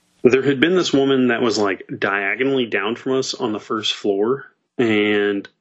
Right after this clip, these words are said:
she always, like, had waved and would, I never knew her name or anything, but if she was, like, out on her patio or if, like, past her, she would, like, say hi or wave.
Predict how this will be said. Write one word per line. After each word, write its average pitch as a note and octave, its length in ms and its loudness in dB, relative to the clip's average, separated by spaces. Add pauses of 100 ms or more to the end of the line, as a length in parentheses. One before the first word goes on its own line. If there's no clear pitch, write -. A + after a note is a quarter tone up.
(920)
she - 220 0
always, D3 340 0
like, B2 140 2 (100)
had G#2+ 280 -2
waved A#2 440 -2
and A2 440 -2
would, - 400 -6 (120)
I A#2+ 100 0
never A#2+ 400 0
knew B2 100 2
her A#2+ 80 2
name A2+ 220 -2
or A2+ 60 -2
anything, A2+ 260 -4
but G#2+ 60 -2
if G2+ 80 -4
she - 80 -2
was, A#2 100 0
like, A2 120 -2
out G#2 180 -6
on G#2 80 -4
her F#2+ 100 -8
patio G#2+ 640 -4 (460)
or B2 80 0
if, - 100 -6
like, F#2+ 180 -4
past - 300 -4
her, A#2+ 80 0
she - 120 -8
would, G2 120 -6
like, F#2+ 160 -2
say A2+ 180 -2
hi G2 240 -6
or G2 120 -2
wave. G2+ 440 -6